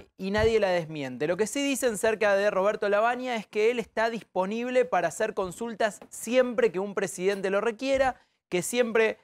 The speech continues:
se juntó a hablar con Macri sobre las situaciones que atravesaba el país en aquella gestión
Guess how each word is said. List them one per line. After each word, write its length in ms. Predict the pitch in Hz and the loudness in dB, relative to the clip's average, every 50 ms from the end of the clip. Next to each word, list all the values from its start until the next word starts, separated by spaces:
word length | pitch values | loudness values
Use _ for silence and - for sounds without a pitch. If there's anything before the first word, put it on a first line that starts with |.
| _ _ _ _ _ | _ _ _ _ _
se 220 | - - - 180 | -8 -4 -4 -2
juntó 440 | 170 - 185 185 185 185 233 233 226 | -2 -2 -2 -4 0 2 4 6 6
a 80 | 202 | 6
hablar 320 | 185 175 180 190 196 190 170 | 6 4 4 2 2 2 0
con 180 | 180 170 170 | -2 -2 -2
Macri 400 | 175 196 208 202 165 196 180 180 | -2 -2 -2 -2 -2 -6 -6 -6
sobre 260 | 156 - 156 143 143 143 | -4 -2 -2 -2 0 -2
las 140 | 151 143 | -4 -4
situaciones 540 | - - 139 143 143 143 - 165 165 160 143 | -6 -6 -6 -4 -4 -2 -2 -2 -2 -2 -4
que 80 | - 147 | -4 -4
atravesaba 520 | 139 127 147 143 147 143 - - 156 156 | -2 0 0 0 -2 0 0 2 4 4
el 100 | 151 143 | 4 2
país 360 | - 143 151 170 180 165 - | 0 -2 -2 -2 -4 -6 -6
en 80 | 147 127 | -8 -8
aquella 260 | 127 127 139 - 156 | -8 -8 -8 -8 -8
gestión 480 | 143 - 165 156 - 226 233 247 240 | -8 -8 -8 -8 -2 2 2 2 2